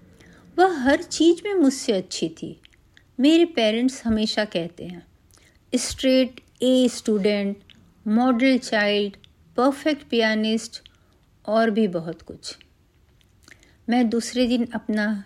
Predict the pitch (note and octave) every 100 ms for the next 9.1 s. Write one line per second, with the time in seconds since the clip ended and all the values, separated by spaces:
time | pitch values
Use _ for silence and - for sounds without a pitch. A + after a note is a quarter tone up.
0 | G3+ G3+ A3 F#3 G3 G3+ G3+ G3 F#3 F3+
1 | F#3+ F#3 - _ _ _ _ - - -
2 | A3+ A3+ G3+ E3+ D#3+ E3+ F3+ F#3+ _ _
3 | _ - G3+ G3+ G#3 A3 - G3 G3+ -
4 | A3+ A3 F#3+ G#3 - _ _ _ _ _
5 | _ E3+ G#3+ - F3 F3 - - _ _
6 | _ _ _ _ _ _ _ _ A3 A3+
7 | B3 B3+ B3+ A#3 A3 A#3 A3+ B3+ C#4+ D4
8 | D4 - G#3 G3+ A#3 C4 - - - E3